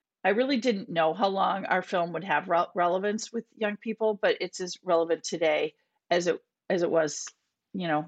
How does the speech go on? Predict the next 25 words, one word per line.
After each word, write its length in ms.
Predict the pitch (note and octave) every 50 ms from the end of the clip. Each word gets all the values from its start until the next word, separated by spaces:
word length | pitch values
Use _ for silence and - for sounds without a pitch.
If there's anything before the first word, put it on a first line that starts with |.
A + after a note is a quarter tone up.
| G#3+ -
seven, 300 | - - F3+ E3+ E3+ E3
almost 280 | D#3 D#3 D#3 D#3 -
eight 140 | E3 D#3 -
years 240 | - E3 E3 D#3 -
ago. 340 | - - - - - - - _ _ - - - - - - - - _ _ _ -
Um, 480 | - F#3+ F3+ F3+ E3+ E3 E3 E3 - - _ _ _ _ _ _ _ _ _ _ -
and 180 | A3 A3 A#3
then 220 | C4 C4+ C#4+ C#4+ C#4
you, 160 | C4 B3+ A3 - _ _ _ _ _ _ _ _
you 180 | - G#3+ A3+ A3
also 340 | A3 G#3+ A3 - A3+ G#3
add 320 | - - F#3 F3+ F3+ F#3 F3
in, 460 | F3+ F3 F3 E3+ E3+ E3 E3+ E3 A#3 - _ _ _
um, 500 | F3 E3 D#3+ D#3+ D#3 D3+ D3+ D#3 F3+ - _ _ _ _ -
just 260 | G3+ G3 F#3 - -
the 80 | - F#3+
mis-, 440 | F#3+ F#3+ G3+ G3+ - - - - -
overall 440 | - G3+ G3+ G3 G3 F3 E3+ F3 F3
misuse 460 | F3+ E3+ E3 - - F3 F3 E3+ -
and 200 | F3+ F3 D#3+ D#3+ -
abuse 360 | F3 E3+ E3+ D#3+ D#3 D#3 - -
of 60 | -
prescription 540 | - E3+ D#3 - - E3+ D#3 - - E3 D3+
drugs 420 | D#3+ D3+ D3+ D3+ C#3+ - - -
today. 460 | - G#3 F#3 F#3+ F#3 F#3 F#3 F#3 -